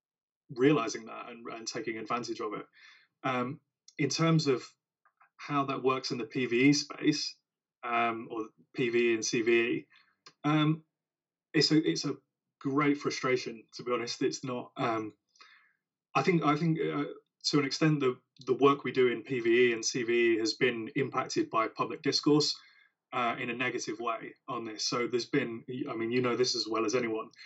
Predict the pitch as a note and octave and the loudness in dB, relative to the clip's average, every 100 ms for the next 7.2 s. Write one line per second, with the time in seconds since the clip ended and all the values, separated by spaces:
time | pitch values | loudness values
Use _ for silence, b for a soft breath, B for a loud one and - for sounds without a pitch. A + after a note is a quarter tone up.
0 | B B B _ B2+ - D3 C3+ B2 A#2+ | B B B _ 0 2 2 2 0 -4
1 | - - C3 - - - - - C3 - | -6 -4 -4 -4 -4 -6 -6 -4 -4 -4
2 | A#2+ - B2 - - - A#2+ A2 - B2 | -8 -4 -4 -6 -10 -6 -6 -8 -8 -8
3 | A2 G#2 - D#3+ C#3 G2 - A2+ - - | -6 -6 0 0 0 -4 -8 -8 -8 -20
4 | B B B - B2 A#2+ D3 C3+ B2+ D3 | B B B -8 -6 -4 -2 -2 -2 -2
5 | B2+ B2 A#2 A2 B2 B2+ - A2+ - - | -2 -6 -6 -4 -2 0 0 -2 -4 -4
6 | C#3 B2 A2+ G2+ A2+ A2+ A2+ B2+ C3 - | -4 -4 -6 -6 -4 -4 -4 -4 -2 -4
7 | - | -6